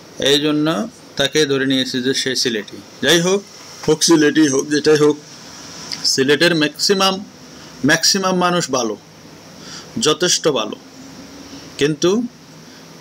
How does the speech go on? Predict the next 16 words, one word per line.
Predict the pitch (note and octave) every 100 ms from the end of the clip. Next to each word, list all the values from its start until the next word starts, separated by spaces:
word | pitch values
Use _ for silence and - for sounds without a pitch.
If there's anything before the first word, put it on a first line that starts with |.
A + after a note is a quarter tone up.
| - -
এসব | C3+ F#3
মানুষের | E3+ D#3+ F3 F3 E3+
জন্য | E3+ E3
হয়তোবা | D#3 C#3+ D3 D#3 D#3 - - -
কারো, | C3 C3 D3 C#3+ C#3 - - - - - - - -
আহ, | C3 B2+ A#2+ A2+ -
অনেক | C3 C#3 C3
ক্ষতিও | - D3 C#3 D3
হয়ে | C3+ D3 C#3
যায়। | A2+ C#3 - - - - - - - - - -
উনি | D3 F3
যেটা | F3+ F3+
বলছে, | F#3+ D#3+ E3 - - D#3 - - - - - - - - - - - - -
এটা | C3+ C3 F3 F3+ F3+
আমি | C#3+ D#3 F3+
এখানে | E3+ E3 E3+ F3+